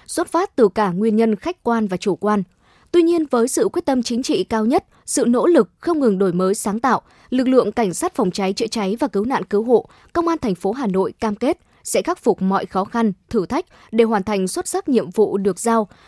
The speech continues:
nâng cao hiệu quả công tác phòng cháy chữa cháy và cứu nạn cứu hộ trong thời gian tới, góp phần đảm bảo an ninh chính trị,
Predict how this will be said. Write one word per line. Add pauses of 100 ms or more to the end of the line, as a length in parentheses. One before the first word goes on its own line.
(100)
nâng
cao
hiệu
quả
công
tác
phòng
cháy
chữa
cháy
và
cứu
nạn
cứu
hộ (220)
trong
thời
gian
tới, (320)
góp
phần
đảm
bảo
an
ninh
chính
trị,